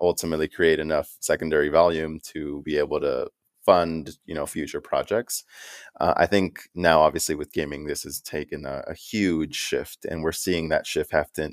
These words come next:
happen in real life today. Um, I, I like to start off that Web three gaming, although obviously at the intersection of blockchain and, and gaming, I don't necessarily think it actually started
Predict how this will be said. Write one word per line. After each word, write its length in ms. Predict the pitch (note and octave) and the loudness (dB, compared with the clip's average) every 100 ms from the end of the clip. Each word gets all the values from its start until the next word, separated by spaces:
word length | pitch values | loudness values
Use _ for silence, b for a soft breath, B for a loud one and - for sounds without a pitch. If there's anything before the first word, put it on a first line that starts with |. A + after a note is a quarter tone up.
| - | -2
happen 320 | D#2 - D2 - | 0 0 -4 0
in 180 | F2 D#2+ | 0 2
real 180 | D#2 | 2
life 240 | D2 D2+ - | 2 0 -2
today. 400 | - B1 A1 - b b b _ | -4 -4 -4 -10 b b b _
Um, 420 | D#2 D#2 C2+ C#2 - F2 | 2 2 2 -4 0 6
I, 180 | F2+ - | 6 6
I 80 | F#2 | 4
like 200 | F#2+ F#2+ | 4 2
to 100 | A2 | 0
start 240 | G#2+ F#2+ | 4 6
off 260 | F2 F2+ - | 6 4 0
that 260 | E2+ D2+ - _ | 0 0 -4 _
Web 260 | F2 F2 F#2+ | -2 -2 0
three 120 | G2 | -4
gaming, 540 | - E2+ E2+ D#2+ - - | -2 -4 -4 -6 -10 0
although 440 | E2 D#2+ E2 E2+ D#2 - | 2 4 4 4 2 2
obviously 460 | D#2+ E2 - E2 | 2 0 -4 -4
at 100 | D#2 | -4
the 120 | D2+ | -4
intersection 520 | D2+ D2+ - D2 - D#2 | -4 -4 -4 -6 -6 -8
of 120 | D2+ | -2
blockchain 600 | D2+ D2+ - D#2+ D2+ D2+ | 0 0 -2 -8 -6 -8
and, 140 | D2 - | -10 -10
and 160 | D#2 | -10
gaming, 480 | - D2+ D2+ C#2+ C#2+ b b b _ - | -8 -6 -6 -8 -10 b b b _ 2
I 60 | |
don't 180 | A2 B2 - - | 4 2 -2 -4
necessarily 500 | G#2+ G#2+ G2 F#2+ F2 | -2 4 6 6 4
think 260 | G2 F#2 | 0 2
it 60 | E2+ | 4
actually 320 | E2 - E2+ | 2 0 -6
started 500 | - E2 F2 E2+ | -2 2 4 2